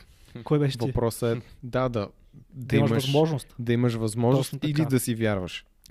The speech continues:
Speaker 2: Точно така, а малко мъже имат възможността, това е
Speaker 1: М.
Speaker 2: проблема. И в случая, нали, той беше дал експеримент на някакво, нали, просто average семейство. Сега, ако пича беше, примерно, с много висок социален статус и е разпознаваем,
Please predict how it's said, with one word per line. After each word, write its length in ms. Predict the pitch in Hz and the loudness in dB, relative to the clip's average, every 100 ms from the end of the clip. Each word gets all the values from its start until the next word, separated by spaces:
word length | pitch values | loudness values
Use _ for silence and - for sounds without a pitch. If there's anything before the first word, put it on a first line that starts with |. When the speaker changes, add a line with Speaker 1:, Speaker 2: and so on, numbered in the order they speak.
| - | -8
Speaker 2:
Точно 220 | 131 147 | -6 -8
така, 240 | - 139 - | -8 -10 -4
а 80 | 135 | -4
малко 320 | 123 123 135 | -2 -4 -6
мъже 220 | 127 117 | -6 -4
имат 160 | 127 123 | -6 -6
възможността, 540 | 117 120 113 113 156 | -8 -8 -10 -10 -10
това 200 | - 127 | -8 -6
е 40 | |
Speaker 1:
М. 40 | 117 | -4
Speaker 2:
проблема. 460 | - 98 117 110 - - - - _ _ - | -4 -4 -2 -4 -8 -20 -20 -20 _ _ -10
И 220 | 139 127 | -6 -6
в 180 | 127 117 | -6 -12
случая, 680 | - 156 - 180 147 160 175 | -12 -12 -10 -8 -6 -6 -8
нали, 260 | - 143 151 | -8 -6 -6
той 300 | - 147 143 143 131 147 | -6 -4 -4 -6 -14 -6
беше 280 | 147 147 | -4 -4
дал 340 | 139 131 143 139 | -6 -4 -2 -2
експеримент 460 | - 143 127 156 | -4 -8 -6 -6
на 60 | 185 | -4
някакво, 260 | 175 175 180 | -6 -6 -6
нали, 200 | 175 175 _ - - - | -6 -10 _ -20 -20 -8
просто 300 | 165 151 - | -4 -4 -2
average 280 | 151 147 - | -4 -4 -8
семейство. 460 | 139 139 139 - | -8 -6 -6 -8
Сега, 260 | 123 123 127 | -12 -8 -6
ако 200 | 131 - | -6 -8
пича 280 | - - 139 | -8 -6 -4
беше, 200 | 139 - | -4 -6
примерно, 280 | 139 139 139 | -6 -4 -6
с 200 | 139 - | -10 -8
много 200 | 135 139 | -6 -4
висок 300 | 135 - 135 | -6 -6 -8
социален 200 | - 135 | -4 -4
статус 260 | 127 135 - | -4 -6 -4
и 40 | |
е 40 | 127 | -4
разпознаваем, 720 | - 131 123 117 120 135 123 | -4 -4 -4 -4 -2 -2 -4